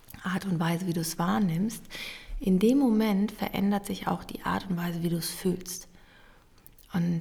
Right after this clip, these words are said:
das ist ein ganz enger Zusammenhang, den wir häufig gar nicht so direkt bewusst haben.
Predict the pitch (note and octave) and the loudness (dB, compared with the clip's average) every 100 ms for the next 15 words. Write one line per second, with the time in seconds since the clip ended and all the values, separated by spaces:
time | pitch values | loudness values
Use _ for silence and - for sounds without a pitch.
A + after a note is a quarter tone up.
0 | - - F3+ F#3 - F#3 G3 G3 - G3+ | -4 -4 -2 -2 2 4 4 2 2 4
1 | G3 F#3+ F3+ F3 F#3 D#3+ D#3 D3+ D3+ - | 4 2 -2 2 2 2 -2 -6 -8 -14
2 | - - - - - - - - - - | -20 -20 -20 -20 -20 -20 -20 -20 -20 -20
3 | _ - E3+ E3 D#3 D3 E3 E3+ G3 - | _ 2 4 6 4 2 4 4 2 -2
4 | B3+ C#4+ C#4 - - - - E3+ E3 F3 | -2 -2 -4 -10 -12 -14 -8 -4 -2 -2
5 | F3 - F3 E3 E3+ E3 F3 E3+ F3 F#3 | -2 -4 -4 -2 -2 -2 -4 -6 -4 -2
6 | F#3+ - E3 D#3 - E3+ | -2 -2 -4 -6 -6 -8